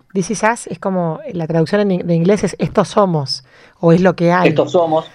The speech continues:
Speaker 2: estos
Speaker 1: ¿No?
Speaker 2: somos nosotros, sí.
Speaker 1: Claro. Em, y me, me, me parece que es una serie que logra, como decís vos, no entra en categoría de drama, pero ¿sabés por qué? Porque logra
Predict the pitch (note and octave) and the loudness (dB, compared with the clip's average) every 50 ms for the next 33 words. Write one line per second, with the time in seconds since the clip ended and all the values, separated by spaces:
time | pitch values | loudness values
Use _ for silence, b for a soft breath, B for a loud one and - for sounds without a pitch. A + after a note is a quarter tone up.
0 | b b b b b b - C3 - D3+ E3+ F3 D3+ D3+ C#3+ C3+ C3 - - E3 | b b b b b b -10 -2 0 2 2 2 2 0 0 -2 -2 0 2 0
1 | D3+ - C#3 C3 B2+ - - _ _ - - C#3+ C3 B2 E3+ F3 E3+ E3+ E3 D#3 | 0 0 -2 -6 -6 -6 -12 _ _ -6 -2 0 0 2 2 2 2 2 2 0
2 | D3+ D3 - b b b b b b b _ _ - F3+ F3 E3+ E3+ E3+ E3 E3 | -4 -6 -10 b b b b b b b _ _ -2 0 2 4 4 4 2 2
3 | D#3+ D#3+ D#3+ D#3+ D#3+ D#3+ D#3 D#3 D#3 D#3 D3+ D#3+ - - _ _ _ - F3+ F3 | 0 0 -2 -2 -2 -2 -2 -2 -2 -2 -4 -6 -8 -12 _ _ _ -4 0 0
4 | F3+ F3+ F3 - - G3 F#3+ F#3 F#3 F3+ F3 F3 F3 F3 E3+ E3+ F#3+ F#3+ G3+ A3 | 0 0 0 -2 -4 -2 -2 0 0 0 0 0 0 -2 0 0 0 0 2 0
5 | A#3+ G#3+ G3+ G#3+ G#3+ G3+ E3 - A3+ A3 A3+ A#3 A3+ A3 G#3 F#3+ G3 G#3 G#3 G#3+ | 0 -2 0 0 0 0 0 2 2 4 6 6 6 4 4 2 4 4 4 4
6 | G#3 F#3+ F3 F3 E3 - G3+ F#3 G3 G#3 F#3+ D#3+ - - - E3+ E3+ F#3+ G#3 A3+ | 4 4 2 0 0 0 0 2 4 4 2 2 -2 -6 -6 0 2 2 2 4
7 | A#3 A#3+ G#3 F#3 F3 F#3+ G3+ G#3+ G#3+ G#3 G#3 G#3+ A#3 A3+ A3 F#3+ - F#3 F3 - | 2 2 2 2 2 4 4 6 6 4 4 2 0 -2 -2 -2 -2 -4 -2 0
8 | G#3+ F#3+ D#3+ G#3 G#3+ A3 A3+ G#3+ - F3 E3+ F3+ G3 G3+ G#3 G#3 G#3+ G#3+ A3 | 0 0 0 0 0 0 0 0 0 0 2 2 4 2 2 2 0 0 -2